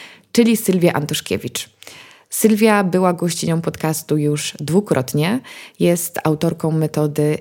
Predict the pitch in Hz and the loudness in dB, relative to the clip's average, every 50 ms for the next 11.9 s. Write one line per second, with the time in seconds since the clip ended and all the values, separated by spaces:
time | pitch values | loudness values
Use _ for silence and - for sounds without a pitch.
0 | - - - 165 165 165 - 160 156 151 151 147 147 151 151 - - - 175 170 | -4 -2 0 0 0 0 -2 -2 -2 -2 0 0 -2 -2 -2 -4 -4 -2 0 0
1 | 180 190 196 202 208 208 208 - - - _ _ - - - 214 208 - 220 214 | 2 2 2 0 -2 -4 -6 -12 -20 -20 _ _ -10 -4 -2 -2 0 0 -2 -2
2 | - - 196 190 190 190 190 - - - 170 170 170 160 - - - 151 151 - | 0 0 2 2 2 0 -2 -4 -4 -2 0 0 0 -2 -4 -6 -8 -8 -8 -10
3 | - - 160 151 147 151 - - - - - - - - - 165 151 147 151 185 | -6 -4 -2 -2 -2 -4 -6 -10 -12 -12 -12 -12 -4 2 4 6 6 6 4 4
4 | 233 277 - - - - - - - _ _ - - 226 240 196 185 170 170 - | 2 -2 -6 -10 -18 -20 -20 -20 -20 _ _ 0 2 4 4 4 2 2 0 0
5 | - 160 160 165 180 190 196 - - - - 165 170 180 170 165 170 170 170 165 | 0 0 2 2 2 2 0 -2 -4 -4 0 2 2 2 2 0 0 0 0 -2
6 | - - 170 165 175 202 214 214 - 196 185 180 175 165 175 - - 170 170 165 | -2 0 0 2 4 4 4 2 2 2 2 2 2 0 0 0 0 2 2 2
7 | 165 165 165 160 - 160 160 165 165 165 - - 156 147 147 - - 185 202 214 | 2 2 0 0 0 0 0 -2 -2 -4 -4 -4 -6 -6 -6 -2 2 2 2 2
8 | 202 - - 214 175 170 170 170 175 170 - 165 170 165 156 147 156 156 156 156 | 2 2 0 2 2 2 2 0 0 0 -2 -2 -2 -2 -2 0 0 0 0 0
9 | 147 151 151 147 - - - - - _ _ - - - 247 240 - - 180 165 | -2 -2 -2 -4 -6 -12 -20 -20 -20 _ _ -6 -2 0 0 0 2 0 0 0
10 | 160 151 - - 160 151 156 160 165 196 - _ _ _ _ _ - 131 127 127 | 0 -2 -2 -2 0 0 0 -2 -4 -6 -10 _ _ _ _ _ -4 -2 -2 -2
11 | - - 147 147 147 - - 214 208 - 131 127 127 - - - - | -2 -2 -2 -2 0 2 2 0 0 0 -2 -6 -6 -10 -14 -18 -18